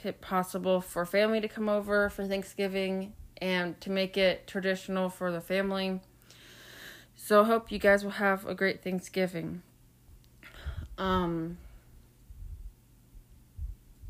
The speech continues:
so hope everyone enjoyed listening to my podcast and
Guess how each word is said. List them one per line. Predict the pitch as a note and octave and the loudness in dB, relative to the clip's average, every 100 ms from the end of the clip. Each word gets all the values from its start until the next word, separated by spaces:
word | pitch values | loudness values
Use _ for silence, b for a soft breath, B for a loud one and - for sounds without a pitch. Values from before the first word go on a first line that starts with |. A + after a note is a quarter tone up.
| - - - - - - - - - - b b b b b _ - - - - - | -14 -18 -20 -20 -20 -20 -20 -20 -20 -20 b b b b b _ -16 -14 -16 -18 -16
so | - G#3 G3 F#3 F#3 - - - - | 0 6 6 6 2 -6 -20 -20 -6
hope | G#3+ G#3+ | 0 2
everyone | G#3 G#3+ G#3 G3+ B B - | 4 4 4 2 B B -4
enjoyed | G3+ F#3+ G3 G3 F#3+ | -2 2 4 4 4
listening | G3 - G3 | -2 -4 -4
to | G3 | -2
my | F#3+ | -2
podcast | F#3 F#3+ F#3 - G3+ G3 G3 - b b b b b b - | -2 -4 -4 -4 0 0 0 -6 b b b b b b -6
and | F#3+ G3 F#3+ F#3 F#3 | 0 4 6 6 4